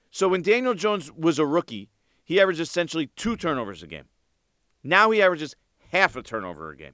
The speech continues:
How's that for growth? How's that for putting him in better positions? So the thirty million dollars as a franchise tag is not a bad option. Also not a bad option at one year,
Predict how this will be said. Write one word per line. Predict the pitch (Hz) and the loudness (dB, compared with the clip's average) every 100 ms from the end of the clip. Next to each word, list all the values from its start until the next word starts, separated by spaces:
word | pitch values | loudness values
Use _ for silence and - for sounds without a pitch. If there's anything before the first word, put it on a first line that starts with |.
| - | -6
How's | 123 139 | -2 4
that | 160 147 | 4 2
for | 110 | -4
growth? | 90 80 - _ _ _ _ _ _ _ _ _ - | -8 -10 -10 _ _ _ _ _ _ _ _ _ 0
How's | 147 139 | 0 4
that | 151 | 4
for | - | 2
putting | 110 131 113 | -8 -6 -6
him | |
in | 107 | -6
better | 92 90 | -4 -4
positions? | 85 82 80 - - _ _ _ | -6 -14 -16 -16 -20 _ _ _
So | - 180 | 0 2
the | 180 | 4
thirty | 240 233 | 6 4
million | 226 214 196 | 4 -2 4
dollars | 185 185 170 156 | 4 6 2 0
as | 147 | -2
a | |
franchise | - 160 156 147 127 | -2 -2 -2 0 -2
tag | - 123 | 0 -4
is | 107 110 | -4 -4
not | 131 120 | -2 0
a | |
bad | 113 107 | 0 0
option. | 92 - 160 | -2 -4 -2
Also | 240 190 | -2 0
not | 185 151 | 0 0
a | |
bad | 139 139 | 4 4
option | 139 - 120 | 2 -2 -8
at | 107 | -8
one | 107 123 117 | -6 -6 -4
year, | 117 101 | -6 -8